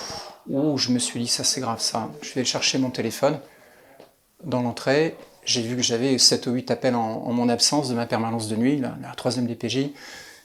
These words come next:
Je les ai appelés tout de suite. Ils m'ont dit, « Patron, ça tire de partout, il y a des attaques dans Paris, il y a eu des bombes au Stade de France, on sait pas ce qui se passe. »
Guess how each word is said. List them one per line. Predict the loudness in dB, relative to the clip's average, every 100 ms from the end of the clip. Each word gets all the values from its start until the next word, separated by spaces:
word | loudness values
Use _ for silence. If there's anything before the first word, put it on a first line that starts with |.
| -10
Je | 0
les | 2
ai | 2
appelés | 2 -2
tout | -2
de |
suite. | 0 0 0 0
Ils |
m'ont | -2
dit, « | -2 -2
Patron, | -4 -2 -2
ça | 0 -2
tire | -2 -4
de |
partout, | -2 -4 -2 0 0
il |
y |
a | 0
des | 0
attaques | 0 0 -2
dans | -2
Paris, | 0 2 2
il | 0
y | 0
a |
eu | 0
des | 0
bombes | 0 0 0
au | -2
Stade | -4 -4 -6
de |
France, | -6 0 0 2 0
on |
sait | 0 0
pas | -2
ce | -2
qui | -2
se | -2
passe. » | -2 -4